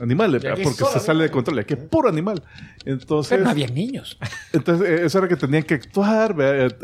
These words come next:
Speaker 1: Hacer que actuaran los chimpancés de alguna forma.
Speaker 2: Y cuando es que los chimpancés estaban muertos. Y eran, <laughs> todos eran títeres.
Speaker 1: Pero eso que yo, yo creo que aquí es donde sale el truco de untarles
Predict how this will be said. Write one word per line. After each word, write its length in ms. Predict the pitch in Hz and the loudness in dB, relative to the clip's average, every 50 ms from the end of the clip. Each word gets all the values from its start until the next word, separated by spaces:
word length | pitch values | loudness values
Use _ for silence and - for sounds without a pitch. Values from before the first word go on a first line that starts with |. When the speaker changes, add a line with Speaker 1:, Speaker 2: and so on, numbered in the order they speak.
| - | 0
Speaker 1:
Hacer 280 | 147 127 - 180 190 196 | 0 0 2 0 -2 0
que 80 | - 214 | 0 -2
actuaran 400 | 190 - - 208 208 185 139 123 | -2 0 0 0 2 2 4 2
los 160 | 113 107 - | 2 0 2
chimpancés 500 | - 151 139 - 131 117 - - 175 160 | 0 -2 0 2 0 0 0 0 0 2
de 60 | 156 | 2
alguna 260 | 127 123 147 170 185 | 0 2 2 0 0
forma. 400 | - - 185 139 135 156 190 - - - - - 156 - - | 0 2 0 0 0 0 -4 -4 -6 -12 -18 -20 -20 -16 -16
Speaker 2:
Y 80 | 151 | -16
cuando 280 | - - 135 127 131 131 | -10 -8 -6 -4 0 0
es 100 | 135 135 | 0 2
que 100 | 185 175 | 2 0
los 100 | 147 - | 0 0
chimpancés 400 | - 147 117 113 127 107 120 135 | -2 -4 -4 -4 -4 -2 -2 -4
estaban 360 | 123 - 87 87 80 82 85 98 | -4 -6 -10 -10 -10 -10 -8 0
muertos. 460 | 120 175 180 131 - - 80 - - - _ - - - | 2 2 2 2 -4 -10 -16 -20 -20 -20 _ -20 0 2
Y 240 | 175 131 107 117 120 | 2 2 2 0 -2
eran, 300 | 135 208 202 143 127 120 | 0 0 0 0 0 -2
<laughs> 0 | |
todos 200 | 160 147 151 151 | -2 -2 -2 0
eran 220 | 160 156 147 - | 0 -2 -2 -4
títeres. 360 | - 190 180 180 - 107 - - | -4 -8 -8 -8 -8 -12 -8 0
Speaker 1:
Pero 160 | - 147 147 | 2 4 4
eso 220 | 147 143 190 175 - | 4 2 0 0 2
que 320 | 180 165 156 165 160 143 | 2 2 2 0 -6 -4
yo, 140 | 131 131 143 | 0 2 2
yo 180 | 147 139 143 135 | 2 2 2 2
creo 140 | 175 165 165 | 4 2 2
que 100 | 160 160 | 0 -2
aquí 160 | 131 180 175 | 0 2 2
es 140 | 180 175 156 | 2 2 2
donde 200 | 156 151 135 117 | 0 -2 -2 0
sale 120 | 151 160 156 | 0 0 0
el 60 | 143 | 0
truco 240 | - 175 160 - 170 | -2 -4 -2 2 2
de 60 | 147 | 2
untarles 640 | 135 127 123 - - 147 147 151 139 123 107 - - | 2 2 0 0 0 0 0 2 0 -2 -2 -4 -6